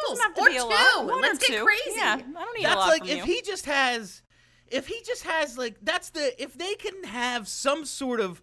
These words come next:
Speaker 3: one guy has an insane game, Carter Hart looks like Carter Hart again, they could very well find the momentum to turn this thing around. It's like, they just haven't been able to string it together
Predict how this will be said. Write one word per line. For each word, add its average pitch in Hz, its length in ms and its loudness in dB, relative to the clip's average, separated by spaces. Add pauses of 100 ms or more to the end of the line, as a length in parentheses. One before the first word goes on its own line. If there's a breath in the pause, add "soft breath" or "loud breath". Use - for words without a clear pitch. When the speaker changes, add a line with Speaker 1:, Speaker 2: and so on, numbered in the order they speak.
(260 soft breath)
Speaker 3:
one 233 400 0
guy 240 320 6
has 214 240 0
an 202 80 -4
insane 196 540 -2
game, 175 440 -2 (380 soft breath)
Carter 233 340 2
Hart 208 260 2
looks 196 220 -10
like 196 160 -2
Carter 190 300 -2
Hart 180 240 0
again, 170 340 -4 (300 soft breath)
they 294 160 0
could 453 160 0
very 302 480 -2
well 269 320 2
find 247 520 0
the 262 60 -4
momentum 233 560 -2
to 185 80 -8
turn 214 320 0
this 208 220 -6
thing 220 180 -4
around. 202 440 -2
It's - 180 -10
like, 208 240 -2 (360 soft breath)
they 262 180 0
just 320 180 -8
haven't 277 320 -2
been 240 100 -4
able 262 220 -2
to 240 100 -6
string 233 400 -4
it 262 140 -8
together 220 540 0